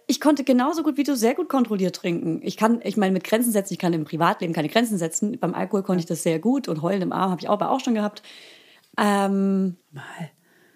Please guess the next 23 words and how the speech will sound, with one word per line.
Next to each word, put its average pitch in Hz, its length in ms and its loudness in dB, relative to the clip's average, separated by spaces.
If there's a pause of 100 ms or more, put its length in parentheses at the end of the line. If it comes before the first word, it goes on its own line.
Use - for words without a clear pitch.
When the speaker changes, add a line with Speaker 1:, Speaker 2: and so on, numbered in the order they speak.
(220)
Speaker 1:
aber 226 380 2
ich, 208 240 -6
äh, 196 80 -8 (140)
trotzdem 247 400 2
hab 214 140 -2
ich's - 220 0
falsch 185 240 -2
genutzt. - 440 -6 (300)
Und 269 380 4 (200)
bevor 220 360 2
ich's - 140 -2
wieder 240 140 2
falsch 208 260 -2
nutze, 220 420 -4 (120)
heißt, 190 200 0
wenn 196 60 0
ich 175 100 -4
P 190 120 0
M 165 80 0
S - 200 -2
hab - 120 -6
zum 165 100 -4
Beispiel 185 400 -2